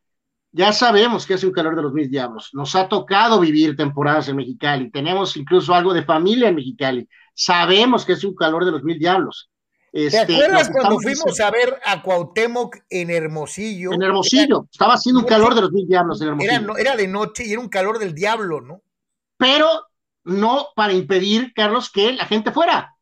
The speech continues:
Speaker 1: y que se jugara. O sea,
Speaker 2: No,
Speaker 1: eh,
Speaker 2: oye,
Speaker 1: bueno, bueno,
Speaker 2: y, y
Speaker 1: o sea,
Speaker 2: acuérdate
Speaker 1: no,
Speaker 2: lo que
Speaker 1: no,
Speaker 2: nos
Speaker 1: no,
Speaker 2: llamó
Speaker 1: no,
Speaker 2: mucho la
Speaker 1: no,
Speaker 2: atención
Speaker 1: no. Eh, eh,
Speaker 2: era
Speaker 1: es
Speaker 2: la
Speaker 1: como el
Speaker 2: forma
Speaker 1: mito de antes, ¿no, Carlos? Con lo de, es que, pues, es que no hay avión, ¿no?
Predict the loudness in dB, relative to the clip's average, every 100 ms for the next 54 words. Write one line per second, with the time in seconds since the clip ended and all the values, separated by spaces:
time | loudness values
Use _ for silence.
0 | _ -8 -4 -4 -2 0 2 0 -4 _
1 | _ _ _ _ -6 0 0 0 -8 _
2 | _ 0 2 2 0 0 -2 -2 -2 -2
3 | -4 0 0 2 0 0 -2 -2 -2 -4
4 | -2 -2 2 2 2 -2 -2 2 2 0
5 | -4 _ -6 -2 0 4 4 4 4 4
6 | 4 2 2 2 2 2 2 2 0 0
7 | 0 0 -2 0 0 0 0 -2 0 0
8 | 0 0 -2 -2 -8 -10 -2 2 2 4
9 | 4 4 2 0 -4